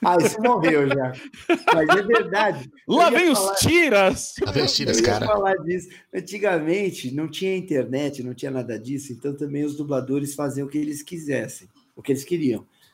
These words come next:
Speaker 1: Ah, tipo, sei lá, o tradutor traduziu o filme e aí de repente não traduziu uma cena, uma fala, alguma coisa assim.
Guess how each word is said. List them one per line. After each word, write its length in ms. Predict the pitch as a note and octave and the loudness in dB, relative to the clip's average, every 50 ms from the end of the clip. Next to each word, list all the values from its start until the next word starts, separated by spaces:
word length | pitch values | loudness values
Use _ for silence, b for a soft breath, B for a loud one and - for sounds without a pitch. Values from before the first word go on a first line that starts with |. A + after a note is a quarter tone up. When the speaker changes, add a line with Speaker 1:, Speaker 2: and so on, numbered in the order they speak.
| b _ - | b _ -2
Speaker 1:
Ah, 840 | A2+ A#2+ A#2+ A#2+ A#2+ A#2 A#2 A#2 A2+ A#2 A#2 A2+ A2+ A2+ A2+ A2+ - | 0 0 2 2 0 0 -2 -2 -2 -4 -4 -4 -4 -6 -8 -8 -6
tipo, 640 | - - - - D3 C#3+ C3+ B2+ A#2 A2+ G#2+ b b b b b b b b _ | -6 -6 -4 0 2 2 4 4 2 2 -2 b b b b b b b b _
sei 140 | - G3+ G#3 | 0 2 4
lá, 280 | F#3+ D#3 B2+ B2 - - | 4 2 2 -2 -8 -12
o 80 | A#2+ - | -12 -4
tradutor 540 | - E3 E3 E3 F3 F3 F3 F#3 G3 G3+ G3 | -2 0 0 2 0 0 0 0 0 0 0
traduziu 460 | - G#3 G3+ G3 G3+ F#3+ E3+ G#3 G#3+ | -2 -4 -4 -4 -4 -6 -6 -6 -8
o 20 | |
filme 400 | G#3 - - G3 G3+ G#3 G#3+ G#3 | -8 -8 -8 -8 -6 -6 -4 -2
e 40 | G#3 | 0
aí 140 | G3+ G3+ G#3 | 0 0 0
de 100 | G#3 G#3 | 0 0
repente 480 | G3+ G#3 G#3 A3 A3 A3 - A#3 A3+ - | 0 0 0 -4 -6 -8 -8 -10 -10 -10
não 140 | A#3 A#3 A3 | -10 -10 -4
traduziu 360 | A3 A3 A3+ G#3+ F#3 F#3+ A3 | -2 -2 -2 -2 -2 -4 -4
uma 160 | A3 A3 A3 | -2 -2 -2
cena, 500 | G#3+ - - - G#3 G#3 G#3 A3 G#3+ F3 | -2 -2 -2 -2 0 0 2 2 0 0
uma 160 | E3 E3+ E3+ E3 | 0 2 0 0
fala, 480 | - - - F3 F#3+ G3 F#3+ F3+ D#3+ | 0 0 0 2 2 2 2 2 0
alguma 260 | D#3+ D3+ D#3+ E3+ E3 | -2 -2 -2 -4 -4
coisa 280 | D#3+ - E3 D#3+ D3 C#3+ | -4 -4 -4 -2 -2 -4
assim. 400 | C#3+ C#3+ - F#3 G#3 G3 D3 C3+ | -6 -6 -6 -6 -6 -6 -6 -8